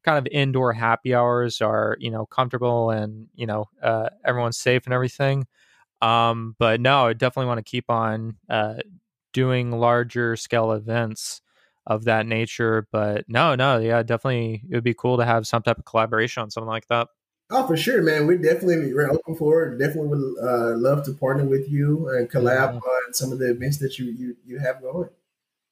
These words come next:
Speaker 1: Yeah, definitely. Well, thank you again, man, for coming on this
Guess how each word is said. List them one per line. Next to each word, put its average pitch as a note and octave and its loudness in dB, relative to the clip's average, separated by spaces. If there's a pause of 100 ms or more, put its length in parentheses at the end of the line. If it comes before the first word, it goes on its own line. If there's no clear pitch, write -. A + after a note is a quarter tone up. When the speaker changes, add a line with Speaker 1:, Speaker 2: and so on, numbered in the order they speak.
(240)
Speaker 1:
Yeah, A#2 -6
definitely. A#2 -8 (440)
Well, D3 2 (100)
thank D3 -2
you A3 0
again, D3+ 0
man, E3+ 0
for B2+ 2
coming C#3 -2
on C3 0
this A#2+ -4